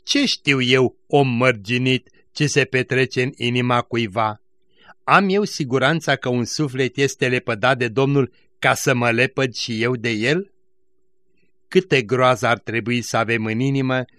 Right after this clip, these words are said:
când este vorba de a judeca și a osândi pe cineva. În privința aceasta nu trebuie să luăm exemplu de la Domnul Isus, nici de la Sfântul Apostol Pavel, care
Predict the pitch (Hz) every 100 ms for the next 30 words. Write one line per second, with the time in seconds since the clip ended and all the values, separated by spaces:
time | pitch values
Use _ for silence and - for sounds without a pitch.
0 | _ - 131 127 135 131 143 127 156 170
1 | 151 131 131 131 107 120 120 - 127 123
2 | 131 127 120 120 - 113 104 110 107 104
3 | - 101 92 90 90 - _ _ _ _
4 | - - - - 151 147 151 170 254 -
5 | 147 - 180 - 147 151 233 233 143 123
6 | 123 - 123 120 120 117 110 101 123 117
7 | 117 110 113 113 107 117 113 104 101 -
8 | 131 - - - 165 254 202 170 139 127
9 | 151 139 135 120 117 131 127 - 127 -
10 | 131 123 123 117 - - - 139 127 123